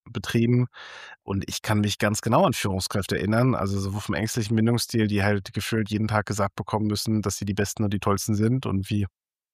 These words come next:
wichtig sie alle finden. Und halt aber auch andere Führungskräfte, die gesagt haben, „Boah, das Backoffice soll mir mal nicht so auf den Sack gehen.“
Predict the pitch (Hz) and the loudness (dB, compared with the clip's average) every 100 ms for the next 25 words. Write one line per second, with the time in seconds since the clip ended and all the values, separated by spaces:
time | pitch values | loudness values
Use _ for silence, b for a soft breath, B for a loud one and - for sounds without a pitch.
0 | _ _ _ _ _ 113 107 123 131 113 | _ _ _ _ _ 2 4 4 4 6
1 | 117 - 127 127 139 B B B B B | 6 6 6 6 2 B B B B B
2 | B B _ - 120 107 110 104 107 101 | B B _ 2 4 4 4 4 4 4
3 | 87 117 117 - 123 123 - 123 113 - | 2 2 0 0 2 2 2 0 2 0
4 | 110 107 104 107 110 - 117 110 110 110 | 2 2 4 4 2 4 6 6 4 2
5 | 101 - B B B B _ b b b | 0 -6 B B B B _ b b b
6 | b b b b _ - 101 - 110 110 | b b b b _ -6 0 0 2 2
7 | 107 110 110 107 104 104 98 104 110 101 | 2 4 6 4 4 4 4 2 2 2
8 | 92 135 | 2 2